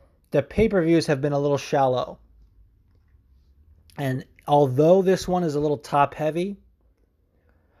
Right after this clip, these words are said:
I think it's worth it. It's certainly better than, uh,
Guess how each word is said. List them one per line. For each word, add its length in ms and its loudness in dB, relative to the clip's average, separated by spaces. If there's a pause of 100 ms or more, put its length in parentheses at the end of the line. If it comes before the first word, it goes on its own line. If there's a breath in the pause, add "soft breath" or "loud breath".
(240)
I 100 -2
think 260 -2
it's 160 -4
worth 300 2
it. 180 -4
It's 160 -12
certainly 240 0
better 220 2
than, 320 0
uh, 260 0